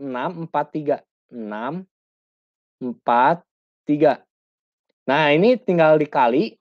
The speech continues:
dikalikan, jadinya kita dapat tiga belas koma satu empat lima tiga delapan.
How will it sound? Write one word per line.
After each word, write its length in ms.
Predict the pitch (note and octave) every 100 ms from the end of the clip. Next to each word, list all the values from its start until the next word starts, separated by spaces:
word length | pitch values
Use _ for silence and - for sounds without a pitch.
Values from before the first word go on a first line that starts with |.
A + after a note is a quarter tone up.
| _
dikalikan, 560 | C#3 C3+ C3+ A#2+ D#3+ A3
jadinya 400 | D3+ B2+ D3 E3+
kita 160 | E3+
dapat 560 | C#3+ A#2+ - C3+ G3+ A#3 _ _ _ _ _
tiga 240 | - G#3 A#3+
belas 640 | F#3 D#3+ C#3 C#3 G3+ -
koma 640 | - C#3+ B2+ A#2+ B2+ F3+ G#3 _ _ _ _ _
satu 420 | - C3+ - G#3+
empat 680 | F3 D3+ - A#2 A#2 E3 G3+ _ _ _ _ _
lima 640 | C#3 C#3+ C3+ C3 F#3+ A3 - _ _ _ _ _ _
tiga 560 | D3+ C#3 C3 D#3 G#3 - _
delapan. 640 | - C#3+ C#3+ E3 A#2 G#2+